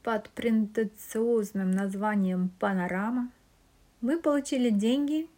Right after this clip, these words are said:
на несколько дней вперед, что сразу прибавило хорошего настроения. Оформление номеров происходило медленно. Я и Эрмелинда расположились на огромных ярко-красных диванах, креслах.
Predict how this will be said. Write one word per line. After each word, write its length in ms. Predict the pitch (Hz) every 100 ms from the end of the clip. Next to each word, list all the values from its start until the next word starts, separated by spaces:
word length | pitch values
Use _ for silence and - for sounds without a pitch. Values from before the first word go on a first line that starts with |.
| _
на 140 | 208 202
несколько 500 | 214 226 233 226 208
дней 260 | 185 202
вперед, 420 | 208 - 196 170 - - _ _ _ _ _
что 300 | - 202 190
сразу 560 | 185 226 311 330 311
прибавило 760 | 311 - 196 190 226 226 220 226
хорошего 600 | 196 185 208 - 208 208
настроения. 920 | 202 202 - 202 202 160 165 160 165 175 _ _ _ _ _ _ _ _ _ _
Оформление 580 | 214 240 254 320 330 247
номеров 480 | 220 214 254 311
происходило 640 | - 196 - 202 233 269 254
медленно. 580 | 254 185 170 160 180 - _ - - - -
Я 200 | 226 294
и 140 | 330
Эрмелинда 480 | 254 208 190 196 202
расположились 720 | 190 - 190 190 254 269 269
на 100 | 190
огромных 500 | 190 233 269 247 233
ярко-красных 800 | 202 196 - 185 202 196 196 185
диванах, 500 | 180 180 214 220 220
креслах. 560 | 202 190 165 - 170